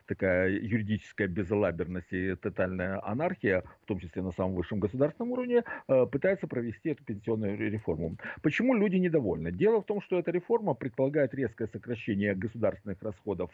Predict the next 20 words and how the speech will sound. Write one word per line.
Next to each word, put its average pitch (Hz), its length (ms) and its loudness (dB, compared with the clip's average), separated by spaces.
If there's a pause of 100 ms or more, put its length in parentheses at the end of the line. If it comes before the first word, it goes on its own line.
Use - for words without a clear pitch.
э, 95 220 0 (340)
на, 101 440 2 (120)
э, 95 360 -6
содержание, 95 680 -4
э, 101 240 -4
медицинских 95 600 -6
учреждений, 101 680 -2 (340)
то 113 80 2
есть 98 140 0
их 90 100 -6
станет 92 340 0
намного 90 380 0
меньше, 98 500 0 (240)
э, 110 100 4
у-, 113 200 2
доступ 110 340 -2
к - 60 -14
ним 104 100 -6
будет 95 300 -4
ограничен. 143 640 -2